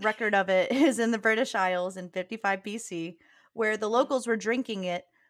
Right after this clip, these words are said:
but it was something similar to a cider made of apples.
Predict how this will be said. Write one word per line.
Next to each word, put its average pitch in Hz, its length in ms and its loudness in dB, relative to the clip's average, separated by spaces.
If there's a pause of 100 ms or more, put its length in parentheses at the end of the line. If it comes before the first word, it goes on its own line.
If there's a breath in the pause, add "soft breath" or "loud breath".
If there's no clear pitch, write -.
(200)
but 208 200 2
it 233 80 2
was 277 140 0
something 302 420 -2
similar 233 600 0
to 262 160 -8
a 254 100 -2
cider 233 560 -2 (240)
made 196 320 0
of 175 120 0
apples. 123 540 -8